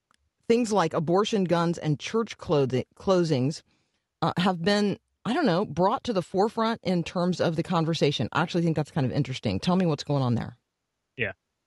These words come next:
Speaker 2: Sure. Yeah, I think you mentioned there's a New York Times post that, uh, cites all the hot, um, culture war topics like, uh, abortion and, uh,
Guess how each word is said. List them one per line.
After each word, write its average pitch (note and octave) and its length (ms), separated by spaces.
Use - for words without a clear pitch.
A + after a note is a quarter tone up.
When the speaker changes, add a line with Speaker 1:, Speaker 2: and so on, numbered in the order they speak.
Speaker 2:
Sure. - 340
Yeah, A2+ 260
I G#2+ 140
think A#2 140
you A#2 60
mentioned G#2+ 400
there's G#2 140
a G#2 40
New A#2 120
York G#2 180
Times A2 400
post G#2+ 500
that, F#2 300
uh, F#2 220
cites G#2 460
all F#2+ 200
the F#2 100
hot, - 560
um, F2+ 480
culture A2 340
war F#2+ 340
topics A#2 580
like, F2 280
uh, F2 360
abortion G#2+ 540
and, E2+ 180
uh, F#2+ 280